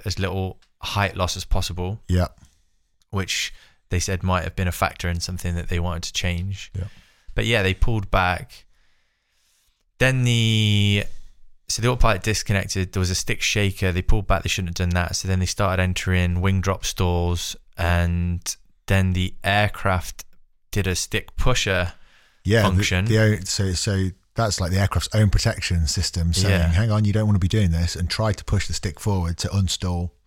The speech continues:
Speaker 1: Yeah.
Speaker 2: the wing, but
Speaker 1: And
Speaker 2: they,
Speaker 1: the captain pulled
Speaker 2: they, they
Speaker 1: back.
Speaker 2: override.
Speaker 1: So whether that was the same thought process, I don't even wanna say the word thought, the same pattern running through his mind, which is,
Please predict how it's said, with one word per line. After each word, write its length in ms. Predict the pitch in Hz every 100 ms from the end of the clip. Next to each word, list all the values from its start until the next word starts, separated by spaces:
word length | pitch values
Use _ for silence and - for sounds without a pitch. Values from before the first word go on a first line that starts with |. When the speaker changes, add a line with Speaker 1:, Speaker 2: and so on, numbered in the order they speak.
| -
Speaker 1:
Yeah. 440 | 95 95 78 82 -
Speaker 2:
the 60 | 85
wing, 340 | 87 87 82 -
but 100 | 85
Speaker 1:
And 140 | 90 92
Speaker 2:
they, 60 |
Speaker 1:
the 60 | 92
captain 640 | 110 95 - 95 90 90
pulled 280 | 95 98 90
Speaker 2:
they, 40 | -
they 40 |
Speaker 1:
back. 260 | 98 95 80
Speaker 2:
override. 340 | 92 87 95
Speaker 1:
So 60 | 107
whether 180 | 127 117
that 140 | 110
was 120 | 104
the 100 | 107
same 920 | 101 - 127 120 117 110 104 104 104 - -
thought 280 | - 120 110
process, 440 | 107 98 98 - - - - _ _ _ _ _ _ _
I 40 | 104
don't 140 | 120
even 120 | 101
wanna 140 | 98 98
say 140 | 104
the 80 | 95
word 160 | 92 85
thought, 380 | - 101 87
the 60 | 104
same 600 | - - 123 120 113 104 -
pattern 300 | - 127 95
running 200 | 98 98
through 160 | 92 104
his 120 | 92
mind, 300 | 104 101 87
which 240 | 90 85 -
is, 160 | 92